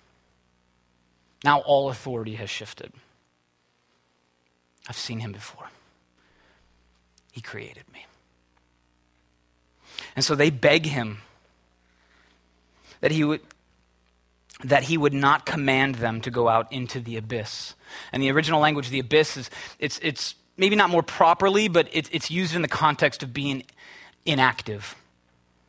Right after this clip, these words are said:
The abyss is just like taking someone out to a far-off desert they could never return to and saying, "Here,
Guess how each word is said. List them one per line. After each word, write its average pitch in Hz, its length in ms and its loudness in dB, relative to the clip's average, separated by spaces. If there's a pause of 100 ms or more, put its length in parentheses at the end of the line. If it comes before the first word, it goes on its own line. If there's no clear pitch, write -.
(180)
The 165 80 2
abyss 175 260 4
is 156 60 -4
just 156 160 0
like 160 100 2
taking 180 260 2
someone 180 300 4
out 165 180 4
to 151 120 0
a 139 40 2
far-off 151 460 4
desert 143 320 2
they 135 100 -2
could 131 140 0
never 143 240 4
return 151 400 2
to 143 100 -4
and 131 140 -4
saying, 135 160 -2
"Here, 127 220 0